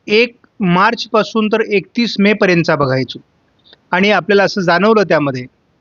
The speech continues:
की मान्सूनपूर्व पावसाची मेमध्ये झालेली जोरदार हजेरी,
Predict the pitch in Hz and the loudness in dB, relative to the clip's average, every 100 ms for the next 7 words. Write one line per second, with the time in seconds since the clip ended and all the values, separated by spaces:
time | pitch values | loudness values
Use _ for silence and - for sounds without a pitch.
0 | _ - 233 196 180 170 254 247 226 220 | _ -2 0 2 0 0 0 0 2 2
1 | 214 214 180 151 185 165 208 214 175 170 | 2 2 0 0 -4 -2 -4 -2 0 2
2 | 185 180 208 185 175 175 175 185 - 320 | 2 2 2 2 2 2 2 -2 -4 -12
3 | _ _ _ _ _ _ 160 131 165 175 | _ _ _ _ _ _ -6 0 2 2
4 | 208 233 185 165 165 131 | 2 2 0 0 -2 -4